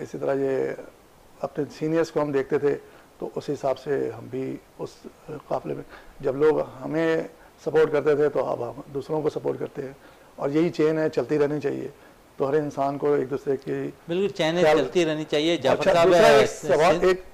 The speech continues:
Speaker 1: सॉरी, मैं बीच में इंटरप्ट से कर रहा हूँ
Speaker 2: जी, जी।
Speaker 1: कि आपने जो बात की अभी coaches की और टेबल टेनिस की, तो मैं उससे एक हवाला दे रहा हूँ। मैंने पाकिस्तान Olympic में भी, बाकी लोगों को भी मशवरा, एक,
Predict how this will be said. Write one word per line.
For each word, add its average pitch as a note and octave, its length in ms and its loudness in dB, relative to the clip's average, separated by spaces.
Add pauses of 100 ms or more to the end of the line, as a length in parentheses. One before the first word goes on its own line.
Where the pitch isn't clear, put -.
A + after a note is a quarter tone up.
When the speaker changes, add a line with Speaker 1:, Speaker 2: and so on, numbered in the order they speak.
(200)
Speaker 1:
सॉरी, D3 200 0 (420)
मैं C#3+ 180 -8
बीच D3 200 -4
में D3 120 0
इंटरप्ट C3+ 280 -6
से C#3 80 -6
कर B2+ 80 -6
रहा - 100 -8
हूँ - 100 -10
Speaker 2:
जी, C#3 120 -2
जी। C3 200 -8 (280)
Speaker 1:
कि - 80 0
आपने D#3 300 2
जो D#3+ 140 4
बात D3+ 300 2
की D#3 140 0
अभी D3 580 0
coaches C#3+ 420 -2
की D#3 140 -2
और C#3 240 0
टेबल B2+ 180 -2
टेनिस C#3 240 -4
की, D3 240 -12 (540)
तो D3 80 0
मैं D#3+ 240 4
उससे D#3+ 220 2
एक D3+ 120 2
हवाला C3 320 2
दे C3 120 0
रहा B2 180 -6
हूँ। C3 200 -8
मैंने C3+ 400 -6
पाकिस्तान C#3+ 500 -6
Olympic C#3 320 -4
में C#3+ 100 -4
भी, D3 120 -2
बाकी B2+ 280 -2
लोगों C3 240 -4
को C3 100 -6
भी C3 100 -6
मशवरा, - 540 -6
एक, C3+ 140 -4